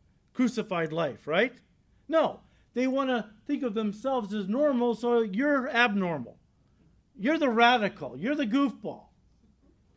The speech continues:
'Cause you wanna live a full-on committed life for Jesus. Right? You know, y-, you can be saved, they'll tell you, but just don't be such a fanatic. Come down from the cross. Oh,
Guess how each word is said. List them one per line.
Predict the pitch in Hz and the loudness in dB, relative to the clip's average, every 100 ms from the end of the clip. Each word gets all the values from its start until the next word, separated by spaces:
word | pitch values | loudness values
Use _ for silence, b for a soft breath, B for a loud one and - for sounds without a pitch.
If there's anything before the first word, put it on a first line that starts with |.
| _ _ _ _ _ _ _ _ - | _ _ _ _ _ _ _ _ -2
'Cause | 190 | 4
you | 226 311 | 6 8
wanna | 311 285 | 6 4
live | 277 247 | 2 2
a | 220 | 0
full-on | - 294 269 262 247 | 0 -2 0 -2 -2
committed | 247 254 240 | -4 0 0
life | 220 226 214 | 2 0 0
for | 202 | -6
Jesus. | 156 175 - - - _ _ _ _ _ _ _ _ _ _ - | -6 -6 -8 -20 -20 _ _ _ _ _ _ _ _ _ _ -6
Right? | 202 294 285 | 2 2 2
You | 339 | -2
know, | 349 262 - b b b | -2 -4 -6 b b b
y-, | 453 - - | -14 -14 -16
you | 320 339 | -10 -8
can | - 285 | -6 -4
be | 254 240 | -4 -6
saved, | - 262 269 226 | -4 -4 -4 -6
they'll | 254 | -8
tell | 247 269 | -8 -10
you, | 302 285 254 | -10 -12 -14
but | 302 302 | -16 -14
just | 320 - | -14 -10
don't | 311 | -8
be | 311 277 | -6 -6
such | 294 294 | -6 -10
a | 294 | -12
fanatic. | - 302 294 294 302 254 b b b | -12 -12 -8 -8 -10 -12 b b b
Come | - 339 320 | -10 -8 -6
down | 247 294 359 370 | -6 -4 -4 -6
from | - 262 220 | -6 -4 -2
the | 202 | -4
cross. | - - 175 151 104 - - | -6 -4 -2 -2 -4 -16 -16
Oh, | 147 240 254 120 | -6 -4 -4 -6